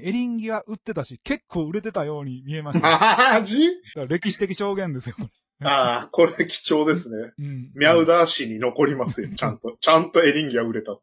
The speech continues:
Speaker 2: て。
Speaker 1: あの、ミャウダーの、
Speaker 2: 結構好評だった。
Speaker 1: ミャウダーのあのね、伝記とかウィキペディアとかがもし作られるんやったら書いといてください。結構売れたって。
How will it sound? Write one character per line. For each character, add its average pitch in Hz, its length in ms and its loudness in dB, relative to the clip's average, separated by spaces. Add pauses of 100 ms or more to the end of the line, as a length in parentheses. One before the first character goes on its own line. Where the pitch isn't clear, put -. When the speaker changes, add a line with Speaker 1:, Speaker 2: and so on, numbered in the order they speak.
Speaker 2:
て。 - 80 -20 (640)
Speaker 1:
あ 139 100 -14
の、 139 80 -14
ミ 147 100 -12
ャ 165 60 -6
ウ 175 40 -2
ダ 139 60 4
ー - 20 2
の、 143 200 0
Speaker 2:
結 131 120 -6
構 - 0 -
好 123 180 2
評 120 180 -2
だ 110 100 -2
っ - 120 -10
た。 - 80 -20 (180)
Speaker 1:
ミ 151 100 -12
ャ 160 120 -8
ウ 156 40 -10
ダ 143 80 -4 (100)
ー - 20 -12
の 123 180 -12
あ 117 40 -14
の 117 400 -16
ね、 127 220 -14
伝 127 260 -14
記 139 100 -20
と 120 80 -18
か 113 60 -20
ウ - 20 -20
ィ 135 80 -12
キ - 120 -20
ペ 143 120 -10
デ 143 80 -12
ィ 139 60 -6
ア 131 60 -6
と 127 60 -20
か 107 280 -20 (200)
が 120 120 -18
も 123 100 -14
し - 160 -20
作 - 160 -18
ら 127 80 -10
れ 131 80 -12
る 135 60 -14
ん 139 40 -12
や 127 60 -10
っ 110 40 -16
た 107 100 -20
ら 104 180 -20 (180)
書 143 80 -14
い 135 60 -14
と 147 80 -10
い 135 40 -10
て 131 60 -14
く 139 60 -10
だ 123 60 -10
さ 117 80 -20
い。 - 20 -20
結 - 200 -20
構 131 120 -14
売 117 80 -16
れ 123 80 -18
た 101 100 -12
っ 98 40 -16
て。 - 220 -20